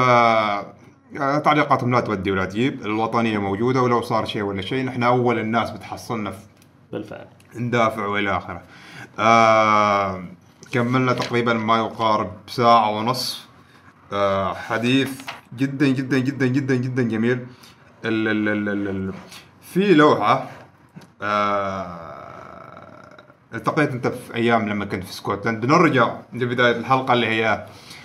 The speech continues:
Speaker 1: ال-، الجانب الفني. يعني ما، ما، ما قدرت أتجاهل هذه، هذا، هذا البوست. أنت حطيت، آه، كلام نوعا ما أقدر أقول إنه عميق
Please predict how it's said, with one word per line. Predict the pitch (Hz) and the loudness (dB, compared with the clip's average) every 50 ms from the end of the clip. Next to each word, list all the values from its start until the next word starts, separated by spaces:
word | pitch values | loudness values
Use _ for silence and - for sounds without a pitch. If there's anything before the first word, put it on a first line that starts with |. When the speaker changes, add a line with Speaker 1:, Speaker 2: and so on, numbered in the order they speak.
| - - - - | -20 -18 -10 -8
Speaker 1:
ال-، | 107 104 107 | -6 -4 -2
الجانب | 104 104 104 104 120 123 117 107 98 | -2 -2 0 2 4 4 4 2 0
الفني. | 95 - 131 127 131 135 | -4 -2 -2 0 2 2
يعني | 135 127 123 120 113 - 120 | 2 2 2 0 -2 -6 -8
ما، | 120 120 123 131 135 | -6 0 2 2 4
ما، | 135 139 147 139 | 4 6 6 6
ما | 131 143 139 | 6 4 4
قدرت | 139 139 113 123 110 101 113 | 2 2 -2 -2 -2 -4 -6
أتجاهل | 98 110 123 123 113 107 104 101 | -6 -2 0 0 0 0 0 -2
هذه، | 107 107 95 110 101 98 110 | -4 -4 -4 -4 -6 -4 -4
هذا، | 110 98 104 110 | -6 -6 -6 -6
هذا | 104 104 | -6 -6
البوست. | 101 92 120 123 127 127 - - - - - - - - - - | -6 -4 -4 -4 -4 -4 -8 -16 -20 -20 -20 -20 -20 -16 -12 -8
أنت | 135 131 - | -6 -6 -6
حطيت، | - - 127 123 - - 143 147 165 165 165 - - - - - - - - - - _ _ - - _ _ - - - - _ _ - - - | -4 -4 -6 -6 -4 -2 0 2 2 0 -2 -6 -12 -16 -20 -20 -20 -20 -20 -20 -20 _ _ -20 -20 _ _ -20 -20 -20 -20 _ _ -18 -10 -6
آه، | 101 104 101 101 95 92 95 92 90 - 87 - - - - - - - - - - - | -4 -2 -2 -2 -4 -6 -8 -10 -14 -16 -18 -18 -20 -20 -20 -20 -20 -20 -20 -20 -12 -6
كلام | - - 123 135 143 147 139 131 | -4 0 2 2 2 2 2 2
نوعا | 131 127 107 113 | 0 0 0 0
ما | 120 120 127 127 | 0 2 2 2
أقدر | 117 - 120 120 110 | 2 2 0 -2 -2
أقول | 107 107 113 117 110 107 | -2 -2 -4 -4 -2 -2
إنه | 104 101 101 92 | -2 0 0 2
عميق | 87 101 98 98 95 92 87 | 2 2 2 0 -2 -4 -6